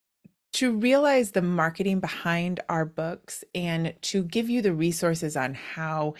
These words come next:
and where <laughs> to market your book. And podcasting is definitely one of those places.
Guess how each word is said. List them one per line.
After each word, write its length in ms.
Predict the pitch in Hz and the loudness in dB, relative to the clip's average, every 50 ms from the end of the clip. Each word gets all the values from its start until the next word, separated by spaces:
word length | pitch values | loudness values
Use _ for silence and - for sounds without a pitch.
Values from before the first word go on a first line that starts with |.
| - - - | -14 -20 -14
and 380 | - 143 147 143 143 160 165 165 | -10 -8 -8 -8 -8 -8 -4 2
where 460 | 170 165 160 151 139 135 139 143 151 - - - | 4 4 6 6 6 4 4 4 2 0 -2 -4
<laughs> 440 | 220 190 - - - - - - | -4 -4 -6 -12 -18 -18 -14 -6
to 160 | - - 269 233 | 0 2 2 4
market 460 | 208 180 151 151 - - 147 - - | 4 4 2 2 2 -2 -2 -2 -2
your 100 | 147 147 | -4 -4
book. 300 | - - 123 92 - - | -2 -4 -4 -4 -2 0
And 180 | 185 190 190 | 0 0 0
podcasting 720 | 185 - - 247 277 262 277 - 320 302 294 - - 302 294 | 0 -2 -2 -2 -2 -2 -2 0 -2 -2 -2 -4 -6 -4 -4
is 140 | 285 269 - | -4 0 0
definitely 400 | 240 226 220 - 220 214 214 208 | 0 0 0 -2 -4 -2 -2 -2
one 220 | 190 180 175 170 | -2 -2 -2 -2
of 100 | 160 165 | -2 -2
those 200 | 156 151 156 151 | -2 -2 -2 -4
places. 540 | - - 151 131 - - - - - - | -6 -4 -4 -4 -4 -6 -8 -10 -10 -12